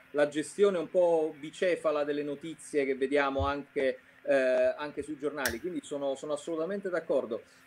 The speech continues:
E-, ed è lì che io voglio dire, quando ho detto all'inizio della nostra chiacchierata, anche noi giornalisti, i giornali devono fare la loro parte. Andiamo sempre a cercare la pruderia.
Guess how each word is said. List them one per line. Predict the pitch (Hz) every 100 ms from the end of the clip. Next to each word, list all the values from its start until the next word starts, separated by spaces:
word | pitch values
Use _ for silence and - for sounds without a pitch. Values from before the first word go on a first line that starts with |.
| -
E-, | 165 165
ed | 175
è | 196
lì | 226 269
che | 165
io | 160
voglio | 156 156 156
dire, | 151 175 143 139 -
quando | 143 143
ho |
detto | 165 170
all'inizio | 160 175 175
della | 156
nostra | 156 160 160 147
chiacchierata, | 151 - 160 165 165 151 131 - - -
anche | 156 175 165
noi | 160 175 165
giornalisti, | 139 147 156 165 170 -
i | 135
giornali | 147 165 160
devono | 143 139
fare | 143 143
la | 139
loro | 147 147
parte. | 139 127 - - 120 - _
Andiamo | - 214 214 190
sempre | 180 247 262 202
a |
cercare | - 175 196 185
la | 175 160
pruderia. | 165 156 151 139 107 113 139